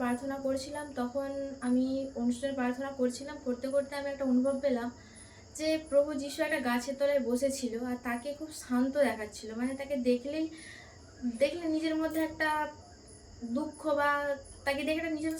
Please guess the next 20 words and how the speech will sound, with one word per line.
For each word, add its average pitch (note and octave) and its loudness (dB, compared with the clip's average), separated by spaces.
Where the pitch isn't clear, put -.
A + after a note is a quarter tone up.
শান্তি C#4 0
পাওয়া G3 2
যেত। G3 -8
তো D#4+ -12
তখন D#4 0
সে D#4+ -2
বসেছিল D4+ 2
আর C#4+ -2
বসে C4+ 0
হাত C4+ 0
বাড়িয়ে C#4+ 4
ডাকছিল। A#3+ 0
আর B3+ 0
সেই D4+ 4
সময় D#4 0
তার D4 -2
সামনে C4+ -2
থাকা D4+ -4
অনেক D#4+ -4
শিশু C4+ -6